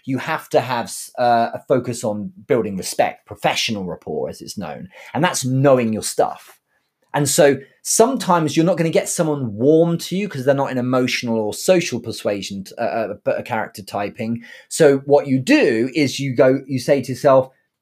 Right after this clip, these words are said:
"I'll impress them through knowledge and impress them through what I talk about."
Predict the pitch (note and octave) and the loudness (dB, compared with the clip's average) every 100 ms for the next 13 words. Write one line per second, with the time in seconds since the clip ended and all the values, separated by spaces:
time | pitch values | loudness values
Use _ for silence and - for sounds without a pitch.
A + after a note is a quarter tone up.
0 | - C#3 D3+ C#3 C3+ - F#3 E3 - - | 4 6 8 4 -4 -4 -2 0 -4 -2
1 | C3+ B2+ B2 A#2 _ _ - D3+ C3 B2 | 0 0 -2 -10 _ _ -12 -8 -6 -4
2 | C3+ C#3+ G2+ E2 F2 - - A2+ A#2 A#2 | 0 0 -2 -10 -12 -12 -8 -6 -4 -4
3 | C3 - B2 A#2+ A2+ G#2+ G#2+ G2 - G#2 | -6 -6 -10 -8 -6 -2 -4 -4 -6 -8
4 | G2+ E2 C2 G#1 | -8 -12 -12 -14